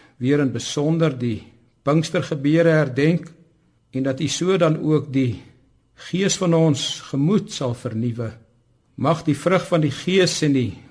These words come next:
wapenrusting wat daar by ons moet wees, een wees. Laat blydskap en liefde en vrede, dat dit ons gordel wees, dat ons so ons met hierdie waarheid omgord.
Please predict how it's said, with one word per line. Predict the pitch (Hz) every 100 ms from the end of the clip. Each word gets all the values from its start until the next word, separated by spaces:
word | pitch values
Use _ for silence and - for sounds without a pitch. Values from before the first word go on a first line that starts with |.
| -
wapenrusting | 120 170 175 180 147 165 - 160 151 - - - _
wat | - 123
daar | 131 139
by | 135
ons | 143 175 185 -
moet | 151 127
wees, | 117 139 135 - - _ _ _ -
een | 165 170 139 101
wees. | 110 107 - - - _ _ _ _ _ -
Laat | 123 139 127
blydskap | 127 165 180 - 170 151 156
en | 135 120
liefde | 156 160 - 156 156
en | 135 120 101 - - -
vrede, | 147 175 175 147 131 - - _ _ _
dat | 120 123
dit | 180 214
ons | 185 180 170 160 - - _ _ _
gordel | - 180 196 196 170 143
wees, | 131 139 127 - - _ _ _ -
dat | 123 127
ons | 147 151 -
so | 170 175 180 170 - -
ons | 147 139
met | 135
hierdie | 135 170 214
waarheid | 139 123 127 123 120
omgord. | 113 110 127 123 120 -